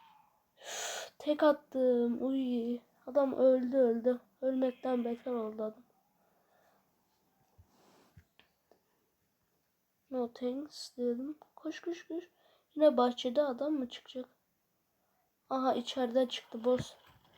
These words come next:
Boss neden her şeyi öldürdün dedi ve geldi. Ona da tek attım. Oh yeah.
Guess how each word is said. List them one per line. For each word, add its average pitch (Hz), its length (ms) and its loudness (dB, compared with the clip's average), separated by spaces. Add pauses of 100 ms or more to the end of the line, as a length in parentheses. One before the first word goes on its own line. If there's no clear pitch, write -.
(840)
Boss 285 280 -2
neden 277 360 6
her 269 240 4
şeyi 262 400 -4
öldürdün 247 580 -2
dedi 240 240 -2
ve 277 100 4
geldi. 247 420 -4 (500)
Ona 277 240 4
da 277 140 6
tek 240 220 -2
attım. 233 360 -6 (4000)
Oh 392 160 4
yeah. 233 440 2